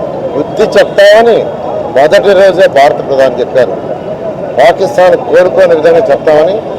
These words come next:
అదేవిధంగా ఆపరేషన్ సింధూర చాలా సక్సెస్ఫుల్గా చేశారు.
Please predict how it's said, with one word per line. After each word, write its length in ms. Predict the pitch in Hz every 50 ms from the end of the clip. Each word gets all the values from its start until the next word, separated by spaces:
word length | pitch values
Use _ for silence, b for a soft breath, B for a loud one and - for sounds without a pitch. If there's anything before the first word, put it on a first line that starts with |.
| - - - 131
అదేవిధంగా 680 | 131 139 185 196 190 185 180 175 190 180 165 156 143 139 135 135 135 - - 113 - - - - 131 139
ఆపరేషన్ 460 | 135 147 165 165 151 - 147 143 135
సింధూర 360 | - 135 135 - - 156 143
చాలా 320 | 147 135 - 131 123 120
సక్సెస్ఫుల్గా 920 | 113 - 123 110 113 - - - - - 151 139 127 131 123 117 113 110 107 - - - - - - -
చేశారు. 360 | 135 131 - - 147 147 -